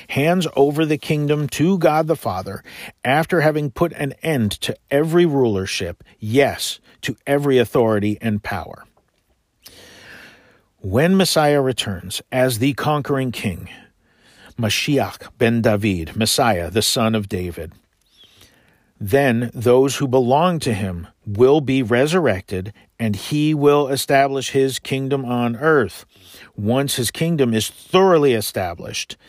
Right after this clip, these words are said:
Messiah will hand the kingdom over to Hashem, the Father. Thereafter will come the new heaven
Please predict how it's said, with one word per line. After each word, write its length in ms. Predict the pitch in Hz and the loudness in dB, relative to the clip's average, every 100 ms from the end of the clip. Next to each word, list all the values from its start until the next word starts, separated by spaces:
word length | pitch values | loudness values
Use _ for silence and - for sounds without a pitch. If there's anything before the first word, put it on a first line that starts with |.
| - - | -18 -6
Messiah 460 | 113 - 127 123 117 | -4 0 2 2 2
will 160 | 110 | 0
hand 440 | 107 147 196 208 190 | -2 0 2 2 2
the 140 | 185 | 0
kingdom 440 | - 160 156 147 123 | 0 -2 -2 -2 -2
over 380 | 117 110 113 104 | -2 0 -2 -2
to 560 | - 175 170 165 160 - | -2 0 2 2 0 -2
Hashem, 560 | 147 - - 123 87 82 _ | -4 -2 -2 -2 -2 -8 _
the 120 | 127 | -6
Father. 500 | - 139 117 90 - _ _ _ _ _ _ _ _ _ _ - - _ _ _ _ _ _ - | -2 0 0 -2 -10 _ _ _ _ _ _ _ _ _ _ -20 -20 _ _ _ _ _ _ 0
Thereafter 800 | 113 147 151 139 - 95 - - _ _ | 2 2 2 -2 -4 -8 -8 -16 _ _
will 200 | 127 107 | 2 2
come 500 | - 131 123 143 151 - | 0 -2 0 0 -4 -2
the 200 | 113 120 | 0 2
new 340 | 120 170 175 | 2 4 4
heaven 460 | 127 92 98 110 | 2 0 -2 -6